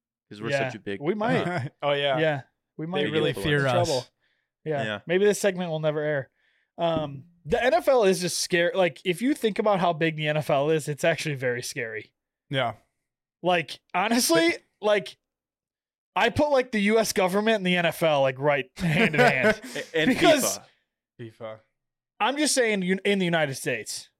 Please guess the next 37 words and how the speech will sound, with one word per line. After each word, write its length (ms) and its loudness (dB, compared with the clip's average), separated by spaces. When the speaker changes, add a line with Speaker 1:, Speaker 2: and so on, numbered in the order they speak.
Speaker 3:
Like, 180 -2
power. 260 2
Speaker 2:
But 320 2
I 100 2
was 120 2
saying, 280 0
like, 200 0
U 200 0
S 160 2
power, 560 2
it's, 420 -4
it's 420 -4
the 120 -2
government 540 0
and 140 0
then 140 4
it's 340 -8
the 160 -2
N 100 -2
F 120 -10
L. 280 -8
Like, 160 0
what's 180 4
Speaker 3:
I 40 2
think 140 2
Speaker 2:
bigger 140 2
than 140 0
the 100 0
N 100 2
F 120 -2
L? 300 -2
Speaker 3:
I 100 0
think 140 2
the 120 2
N 80 2
F 140 -2
L's 400 -2